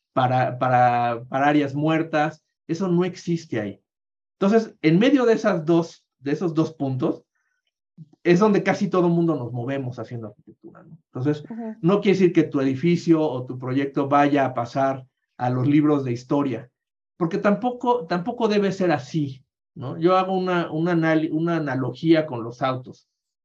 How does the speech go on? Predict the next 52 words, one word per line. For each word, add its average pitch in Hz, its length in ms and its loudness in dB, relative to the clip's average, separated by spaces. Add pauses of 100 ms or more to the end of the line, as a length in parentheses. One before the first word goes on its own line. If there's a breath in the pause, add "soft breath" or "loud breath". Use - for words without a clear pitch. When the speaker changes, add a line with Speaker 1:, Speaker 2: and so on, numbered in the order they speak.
(160)
Speaker 1:
Entonces, 160 720 -2
tú 165 100 4
dices, 156 160 6
"Bueno, 165 380 2 (320)
es 170 140 2
que 214 120 0
todo 214 220 2
el 214 40 2
mundo 202 200 2
quisiera 185 380 -2 (100)
tener 165 260 2
un 175 120 4
auto 156 280 0
clásico". 151 440 -6
Sí, 165 340 2
pero 151 160 0
eso 180 120 -2
no 170 100 0
te - 80 -14
sirve 170 200 6
para 131 140 -4
ir 131 60 -4
al 113 100 -8
súper. - 340 -14 (480)
No 135 100 -6
te 131 80 -14
sirve 147 180 4
para 113 200 -2
correr 123 240 -6
una 127 180 -6
carrera. - 340 -18 (480)
Para 131 200 2
eso 156 180 2
hay 156 120 6
un 143 120 2
auto 123 300 -2
de 113 100 -6
Fórmula 139 440 2
uno, 202 280 2
para 127 180 -2
eso 127 140 -6
hay 123 120 -2
un 120 120 -8
auto 113 220 -8
utilitario 175 800 0 (440)
y 131 180 -8
para 127 240 -2
eso 127 140 0
hay 139 80 4
los 117 220 -4
autos - 280 -10
clásicos. - 480 -10